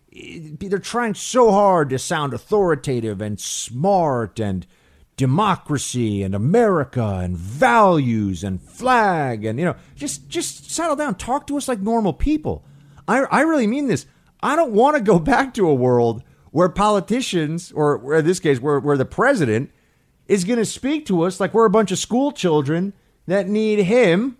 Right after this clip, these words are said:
or her to tell us it's all gonna be okay.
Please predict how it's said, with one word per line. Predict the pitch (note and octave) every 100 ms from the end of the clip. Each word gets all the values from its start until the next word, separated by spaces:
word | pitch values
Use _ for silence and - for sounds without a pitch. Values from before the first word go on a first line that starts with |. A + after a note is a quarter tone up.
| _
or | A#3 D4+
her | G3+ B2+ A#2+ F3 - _ _ _
to | E3
tell | - B3
us | A#3 G3
it's | A3+
all | A3 G#3
gonna | A3
be | F#3+ G3+
okay. | G3+ - F3+ C#3 B2+